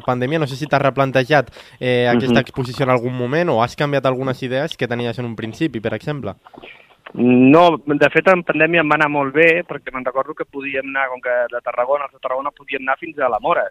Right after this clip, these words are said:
Speaker 2: si volíem, a les platges. Si us en recordeu, que tothom es va fer un fart de caminar, gent que no caminava va agafar el costum de caminar per les platges,
Speaker 1: Mhm.
Speaker 2: i, doncs, a mi m'anava molt bé, també, realment. Eh, i que,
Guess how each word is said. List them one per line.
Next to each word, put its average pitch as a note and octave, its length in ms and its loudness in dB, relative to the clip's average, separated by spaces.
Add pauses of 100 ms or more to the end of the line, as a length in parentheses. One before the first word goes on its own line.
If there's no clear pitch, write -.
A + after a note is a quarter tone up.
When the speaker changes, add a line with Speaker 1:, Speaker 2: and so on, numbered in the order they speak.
Speaker 2:
si A#2+ 80 -16
volíem, A2 340 -10 (500)
a G#2+ 120 4
les G2 100 0
platges. G2+ 380 -2
Si B2+ 100 -12
us B2 80 -6
en A#2+ 140 -2
recordeu, A#2+ 440 2
que B2 120 -6
tothom B2 240 -6 (100)
es B2+ 160 -6
va A#2 80 -10
fer B2+ 140 -10
un A2+ 80 -8
fart A#2+ 200 -2
de A#2 80 -2
caminar, A#2 380 -2
gent A#2+ 160 -4
que A#2 80 -4
no A2+ 100 -4
caminava A#2 520 -2 (260)
va A2+ 120 2
agafar A2+ 260 4
el A2+ 60 -2
costum A#2 300 -8
de A2+ 120 -4
caminar A2 320 -4
per G#2 100 -4
les G2+ 140 -6
platges, C3+ 400 0 (100)
Speaker 1:
Mhm. A2 280 -18 (100)
Speaker 2:
i, B2+ 260 0
doncs, B2 220 -2
a B2 60 2
mi B2+ 120 -2
m'anava C#3+ 320 2
molt A#2 220 -2
bé, C3 120 0
també, A#2+ 240 -2
realment. A#2 480 -2 (460)
Eh, G#2+ 960 -2
i G#2 160 -6
que, A2 160 -6